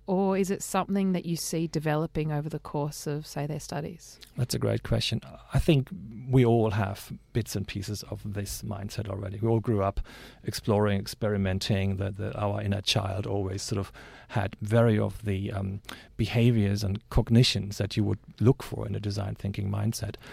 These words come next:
Speaker 2: Uh, in, in that sense, it's really more about rekindling those and, and giving people the opportunity and allow them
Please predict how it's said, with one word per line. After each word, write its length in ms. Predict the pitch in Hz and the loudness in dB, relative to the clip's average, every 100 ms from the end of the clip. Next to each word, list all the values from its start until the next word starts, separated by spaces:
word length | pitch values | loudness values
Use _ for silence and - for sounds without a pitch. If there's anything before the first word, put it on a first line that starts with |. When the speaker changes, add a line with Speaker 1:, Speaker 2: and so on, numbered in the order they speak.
| - - - | -18 -18 -14
Speaker 2:
Uh, 240 | - 117 - | -6 -6 -6
in, 280 | - 143 147 - | -8 -4 -2 4
in 80 | |
that 160 | 143 147 | 6 6
sense, 260 | - 127 113 | 4 4 4
it's 200 | 107 117 | -2 0
really 180 | 110 | 2
more 280 | 107 101 101 | 4 4 2
about 200 | 110 110 - - - | 0 -4 -8 -10 -4
rekindling 640 | 113 - 110 131 143 151 | -2 2 2 4 2 2
those 420 | 147 185 - - - | 2 0 -4 -10 -4
and, 260 | 110 107 - | -2 -2 -2
and 140 | 113 | -2
giving 240 | 120 107 107 | 0 -2 0
people 260 | 117 110 | -2 -2
the 140 | 107 113 | -2 -2
opportunity 720 | 113 110 - 110 101 113 104 | -2 -4 0 2 2 0 -2
and 180 | 107 110 | -2 -2
allow 380 | 107 98 127 143 | 0 0 0 0
them 340 | 113 110 120 | 0 -2 -4